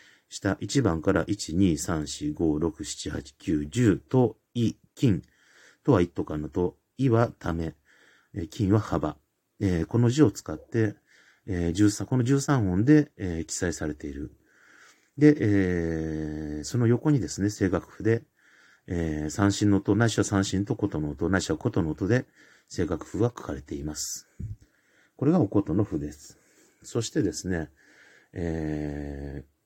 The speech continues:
また他にも譜というのがありまして、笛の譜面、三振、えー、クンクンシもあります。この場合はですね、あのー、何番の、えー、指を、えー、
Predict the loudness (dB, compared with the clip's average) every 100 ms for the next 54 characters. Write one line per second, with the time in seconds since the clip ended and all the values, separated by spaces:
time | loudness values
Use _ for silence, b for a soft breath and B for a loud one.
0 | -6 0 0 2 4 4 4 0 0 0
1 | 0 -4 -2 -4 -4 -4 -4 -4 -8 b
2 | b b -4 2 4 4 2 4 4 4
3 | 0 -4 -2 -2 0 -2 -2 -2 -2 -2
4 | -2 -2 -2 -2 -4 -6 -10 -14 b b
5 | b b b 2 4 4 4 6 4 2
6 | 0 -2 -2 -2 -6 _ b b b -6
7 | -2 0 2 2 0 0 0 2 4 4
8 | 4 4 4 4 2 0 0 4 4 4
9 | 4 6 4 2 _ _ b b b b
10 | -4 -2 0 0 -2 -2 -2 -4 -6 -10